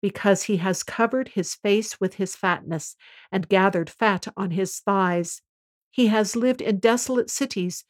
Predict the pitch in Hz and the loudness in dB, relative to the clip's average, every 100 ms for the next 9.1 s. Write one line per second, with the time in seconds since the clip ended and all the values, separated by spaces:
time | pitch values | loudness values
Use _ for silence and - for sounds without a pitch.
0 | _ _ _ 202 196 185 233 254 - 170 | _ _ _ 0 0 2 4 4 2 -4
1 | 165 185 185 - 185 220 240 185 180 190 | -4 -4 -4 -2 2 4 4 0 0 -2
2 | 175 220 196 - 170 151 _ _ _ _ | 0 -2 -2 -4 -8 -8 _ _ _ _
3 | _ 220 220 - _ 208 214 190 190 190 | _ 4 4 2 _ 6 6 6 2 2
4 | 196 - 190 - 208 196 240 196 - - | -4 -6 -8 -4 -2 -2 -2 -4 -4 -8
5 | - _ _ _ _ _ 262 214 196 180 | -8 _ _ _ _ _ 0 2 2 2
6 | 180 170 - 190 165 175 160 - - _ | 0 0 -2 -6 -4 -2 -4 -6 -16 _
7 | _ 220 247 208 190 175 165 196 - 190 | _ 2 4 2 2 0 0 -2 0 -2
8 | 156 - 165 - - 180 - 233 185 170 | -4 -10 -10 -8 -6 -6 -2 -2 -2 -4